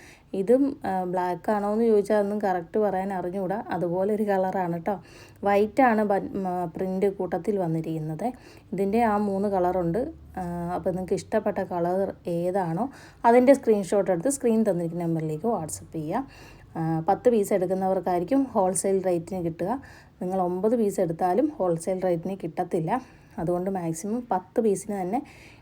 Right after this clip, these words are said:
എടുക്കാനായിട്ട് ശ്രമിക്കുക. പത്ത് പീസിൽ കൂടുതൽ നമ്മൾ കൊടുക്കുന്നതായിരിക്കും. റേറ്റിൽ അപ്പോൾ വ്യത്യാസമൊന്നും ഉണ്ടാവില്ല, സെയിം റേറ്റ് ആയിരിക്കും കേട്ടോ. അതുപോലെ ഷിപ്പിംഗ് ചാർജ് വരുന്നത്, ആ, നിങ്ങൾ എടുക്കുന്ന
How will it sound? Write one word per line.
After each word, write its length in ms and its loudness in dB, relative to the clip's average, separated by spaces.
എടുക്കാനായിട്ട് 560 6
ശ്രമിക്കുക. 400 0
പത്ത് 200 2
പീസിൽ 260 4
കൂടുതൽ 280 2
നമ്മൾ 180 0
കൊടുക്കുന്നതായിരിക്കും. 640 0
റേറ്റിൽ 320 6
അപ്പോൾ 160 4
വ്യത്യാസമൊന്നും 520 0
ഉണ്ടാവില്ല, 340 2
സെയിം 180 -2
റേറ്റ് 260 -2
ആയിരിക്കും 360 -6
കേട്ടോ. 180 0
അതുപോലെ 340 4
ഷിപ്പിംഗ് 400 2
ചാർജ് 320 6
വരുന്നത്, 400 4
ആ, 220 0
നിങ്ങൾ 240 6
എടുക്കുന്ന 260 2